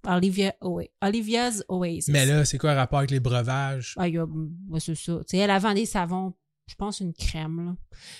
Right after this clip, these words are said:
Speaker 2: Ok.
Speaker 1: chez Jean Coutu. En gros, là, elle était dans les pharmacies. Euh, elle démarre son entreprise super tranquillement.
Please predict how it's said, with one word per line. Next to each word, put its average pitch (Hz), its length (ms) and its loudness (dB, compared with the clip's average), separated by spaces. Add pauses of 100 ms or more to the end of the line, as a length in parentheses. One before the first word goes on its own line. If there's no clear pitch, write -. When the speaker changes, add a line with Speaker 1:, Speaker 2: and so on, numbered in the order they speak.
(140)
Speaker 2:
Ok. 127 80 0
Speaker 1:
chez 185 300 6
Jean 92 160 4
Coutu. - 320 -12 (1300)
En 220 180 8
gros, 175 340 0
là, 185 180 -4 (100)
elle 185 60 -6
était 196 140 0
dans 196 80 2
les 185 100 0
pharmacies. 175 560 -2 (580)
Euh, 214 160 8
elle 220 160 6
démarre 233 300 8
son 240 120 4
entreprise 214 500 4
super - 320 0
tranquillement. 185 760 4